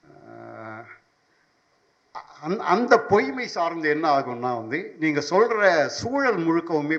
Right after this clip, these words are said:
பொய்யாகும். இந்த சூழல் பொய்யாகிற போது உங்களுடைய கதாபாத்திரங்கள் வந்து பொய்யாக போகும். உங்கள் கதாபாத்திரங்கள் பொய்யாக போகிற போது எழுதுகிற நீங்களே பொய்யான ஒரு நபராக மாறுவீர்கள்.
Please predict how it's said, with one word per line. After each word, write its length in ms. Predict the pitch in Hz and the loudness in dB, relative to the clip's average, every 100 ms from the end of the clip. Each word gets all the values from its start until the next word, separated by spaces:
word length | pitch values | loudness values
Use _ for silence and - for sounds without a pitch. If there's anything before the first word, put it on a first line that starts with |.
| 156 | -4
பொய்யாகும். 580 | 139 131 113 98 107 - _ _ _ _ _ _ _ - - - _ | -4 -2 -4 -4 -12 -20 _ _ _ _ _ _ _ -20 -20 -20 _
இந்த 200 | - 180 175 | -12 -6 -4
சூழல் 460 | 220 269 269 - | -2 0 0 0
பொய்யாகிற 540 | 190 175 165 143 135 113 | -4 0 2 2 0 -2
போது 260 | 117 131 196 - | -4 -4 -8 -8
உங்களுடைய 540 | 156 156 139 127 131 | -6 -4 -4 -2 -2
கதாபாத்திரங்கள் 920 | 143 147 220 214 180 160 135 127 113 | -2 -2 -2 -2 -2 -4 -8 -6 -8
வந்து 160 | 113 131 | -8 -10
பொய்யாக 460 | 123 120 131 113 | -8 -4 -2 -2
போகும். 420 | - 95 90 - _ _ _ _ _ _ _ _ _ _ 123 | -6 -12 -14 -18 _ _ _ _ _ _ _ _ _ _ -10
உங்கள் 260 | 127 123 | -6 -4
கதாபாத்திரங்கள் 840 | 139 143 202 220 185 156 143 123 | -2 -2 0 0 0 -2 -4 -6
பொய்யாக 560 | - 131 131 147 135 123 | -8 -4 2 4 2 -2
போகிற 440 | - 113 117 104 | -4 -6 -4 -8
போது 340 | 101 92 98 135 196 - _ _ _ | -12 -14 -10 -10 -10 -18 _ _ _
எழுதுகிற 420 | 127 180 208 175 143 | -4 -2 -2 -4 -4
நீங்களே 380 | 131 135 127 135 | -4 -4 -4 -6
பொய்யான 560 | 135 127 131 147 139 | -8 -8 -2 -2 -2
ஒரு 240 | 113 107 110 | -4 -4 -6
நபராக 460 | 104 113 113 107 | -4 -2 0 -2
மாறுவீர்கள். 680 | 101 90 95 90 85 87 | -6 -6 -6 -6 -10 -16